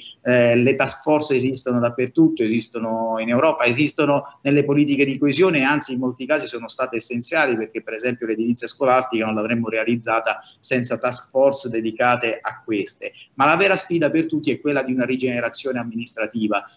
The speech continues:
Anche su questo vorrei dire, abbiamo lavorato con alcune, eh, piccole sperimentazioni, io le chiamo così, degli enzimi che vogliamo in-, innescare nel grande corpaccione della pubblica amministrazione.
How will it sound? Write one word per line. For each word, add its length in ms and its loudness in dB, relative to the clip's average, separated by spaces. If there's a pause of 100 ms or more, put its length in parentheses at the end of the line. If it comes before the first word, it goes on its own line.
(100)
Anche 260 2
su 180 2
questo 320 2
vorrei 320 2
dire, 640 0
abbiamo 480 2
lavorato 720 0
con 160 -4
alcune, 840 -4 (240)
eh, 720 2
piccole 520 0
sperimentazioni, 1080 -2
io 140 0
le 80 -2
chiamo 240 -2
così, 260 0
degli 280 4
enzimi 500 0
che 100 2
vogliamo 400 0
in-, 220 -4
innescare 760 -2 (120)
nel 180 -4
grande 360 0
corpaccione 540 -4
della 200 -6
pubblica 640 -4
amministrazione. 920 -6